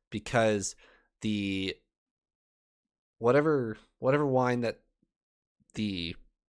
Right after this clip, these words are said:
that the Colin, the Col-, men, Kholinar men, Dalinar's men are supposed to stick to, to not get drunk and not have alcohol, it's just fruit juice. So,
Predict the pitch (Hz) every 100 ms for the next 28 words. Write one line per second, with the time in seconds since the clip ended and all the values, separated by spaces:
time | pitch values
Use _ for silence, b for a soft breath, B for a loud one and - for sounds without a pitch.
0 | _ _ _ _ _ _ _ _ _ _
1 | _ _ _ _ _ _ _ - 104 -
2 | 98 - _ _ - 113 110 107 107 107
3 | - _ _ 107 - 110 107 113 104 -
4 | - 110 110 113 117 117 117 101 101 107
5 | 110 - 139 110 - 107 - 98 - -
6 | - 101 - 117 104 98 92 - - 95
7 | 98 - 92 87 87 - 92 87 85 -
8 | 101 101 b b b b b _ 110 -
9 | 110 - 113 - - 57 - - _ _
10 | _ _ _ _ _ - - 117 110 101
11 | 98